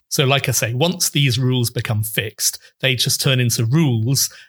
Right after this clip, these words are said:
and people forget the reason behind them. So next time you're in Italy, um, you will know what to do, what not to do,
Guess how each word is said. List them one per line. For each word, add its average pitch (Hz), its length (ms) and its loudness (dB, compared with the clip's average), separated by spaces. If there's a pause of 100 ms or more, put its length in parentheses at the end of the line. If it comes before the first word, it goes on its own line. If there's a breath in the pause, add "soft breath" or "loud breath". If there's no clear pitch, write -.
and 131 320 -2
people 131 280 -2
forget - 320 -4
the 123 80 -6
reason 117 280 -4
behind 104 380 -4
them. 107 200 -10 (520)
So 147 420 2
next 180 280 0
time 254 160 0
you're 131 140 4
in 113 80 -2
Italy, 131 640 -2
um, 135 560 0
you 131 420 0
will 127 400 -2
know 120 300 0
what 131 360 -4
to - 120 -4
do, 120 380 0
what 135 200 -8
not - 220 -6
to - 80 -6
do, 165 260 2